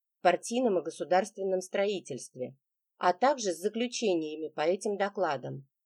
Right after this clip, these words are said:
Пожалуй, он больше всех был на виду у делегатов съезда. В доклады Ц К Сталин привнёс немало личных моментов и, прежде всего, ярко выраженный схематизм. Он всегда любил всё раскладывать по полочкам,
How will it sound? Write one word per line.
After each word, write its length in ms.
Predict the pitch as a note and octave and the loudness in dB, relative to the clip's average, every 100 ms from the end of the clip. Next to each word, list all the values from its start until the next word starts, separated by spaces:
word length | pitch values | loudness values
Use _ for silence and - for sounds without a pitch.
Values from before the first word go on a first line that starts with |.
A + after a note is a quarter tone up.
| _ _ _ - | _ _ _ 4
Пожалуй, 560 | F#3+ F#3 C#4 C#4 G#3+ | 4 6 6 6 4
он 220 | G3+ A3+ A3+ | 4 2 6
больше 320 | B3 - B3+ | 4 4 -4
всех 340 | - A#3+ F3 | 0 0 2
был 220 | E3+ F#3 | 2 2
на 80 | F3 | 2
виду 360 | E3 E3+ F3 C4 | 0 -2 -2 -4
у 60 | |
делегатов 580 | F3 D#3+ D#3+ F#3+ G3 F#3+ | -4 -2 2 2 2 -2
съезда. 640 | - F#3+ F3 C3+ C3+ C#3 - _ _ _ _ _ | -8 -2 -2 -2 -6 -14 -14 _ _ _ _ _
В 140 | F3 E3+ | -6 2
доклады 500 | G#3 G#3 B3 A#3 A3+ | 2 6 6 6 2
Ц 200 | - A#3 | -2 -2
К 220 | C#4+ C#4+ | 0 0
Сталин 400 | - A#3 A#3+ A3 | 2 4 4 2
привнёс 500 | A3 A3 A3+ A3+ A3+ | 2 2 4 2 2
немало 380 | A#3 A3+ A3+ A3+ | 2 4 4 2
личных 480 | A3+ G3 - D#3+ F3 | 0 -4 -6 -6 -2
моментов 600 | E3 E3 D3+ C#3 C3+ C3+ _ _ _ _ | -4 -2 -4 -4 -8 -14 _ _ _ _
и, 140 | G3 | -4
прежде 440 | G3+ A3 D#4 A3+ F#3+ | 0 2 0 -2 -6
всего, 440 | - F3+ D3+ C3+ - _ _ | -4 -4 -2 -4 -6 _ _
ярко 440 | F#3 A#3+ B3+ G#3 | 10 10 10 4
выраженный 540 | E3+ A#3 A3+ G3 G3 F#3+ | 6 4 4 2 0 0
схематизм. 920 | - G3+ G3+ G#3+ - F3 B2+ C3+ C#3 _ _ _ _ _ - | -2 0 2 0 -4 -8 -6 -10 -14 _ _ _ _ _ 2
Он 180 | A3 | 2
всегда 400 | B3 - A#3+ C4 | 4 -2 4 6
любил 320 | A3 F3 F#3 F3+ | 6 4 2 0
всё 200 | - F#3+ | 2 2
раскладывать 680 | F#3+ - G3+ F3 F3 F3 - | 2 2 2 4 2 0 0
по 120 | F#3+ | -2
полочкам, 760 | - G3 C#3+ C#3 - C#3 C3+ | 2 2 2 -4 -10 -10 -10